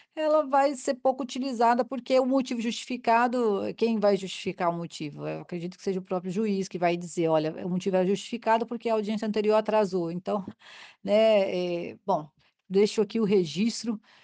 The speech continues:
né, dessa alteração aí, que interessa bastante a, aos causídicos aí da, da área trabalhista, mas não vejo efeito prático. E nós vamos encerrar o podcast da semana falando sobre um tema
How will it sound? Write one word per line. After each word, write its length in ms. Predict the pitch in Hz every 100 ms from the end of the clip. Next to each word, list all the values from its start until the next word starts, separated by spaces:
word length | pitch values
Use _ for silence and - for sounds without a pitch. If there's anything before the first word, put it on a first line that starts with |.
| _ -
né, 140 | 175
dessa 280 | 180 180 185
alteração 680 | 175 190 175 170 - 175 170
aí, 280 | 165 180 208
que 120 | 202
interessa 460 | 175 165 160 160 156
bastante 540 | 156 - 160 160 156
a, 240 | - -
aos 200 | 160 160
causídicos 880 | - 170 160 139 185 180 151 147 156
aí 180 | 160 165
da, 120 | 165
da 260 | 160 156 151
área 200 | 156 156
trabalhista, 640 | - 220 220 247 - 254 - - _ -
mas 480 | 254 254 254 - -
não 420 | 226 233 233 226
vejo 560 | 208 208 202 208 202 -
efeito 360 | 196 - 190 185
prático. 400 | 165 143 - _ _ _ _ _ _ _ _ _ _ _ _ 254
E 80 |
nós 200 | 233 233
vamos 200 | 220 214
encerrar 320 | 202 196 180 170
o 80 |
podcast 480 | - 165 - 151 -
da 80 | 147
semana 420 | - 156 160 165
falando 460 | 165 180 165 170 160
sobre 320 | - 170 160
um 120 | 170
tema 460 | 147 160 165 156